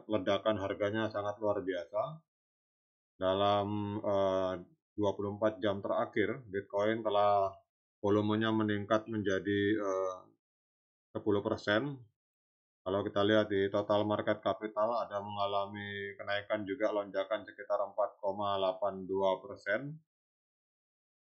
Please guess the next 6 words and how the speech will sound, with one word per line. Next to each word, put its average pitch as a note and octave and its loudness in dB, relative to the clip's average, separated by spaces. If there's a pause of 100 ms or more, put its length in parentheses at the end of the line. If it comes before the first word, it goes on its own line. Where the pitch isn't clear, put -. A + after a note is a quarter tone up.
(140)
Di - -12
sini G#2+ 0
harga G#2+ 4
sekarang G#2 2
secara G2+ 2
rupiah, G2+ 0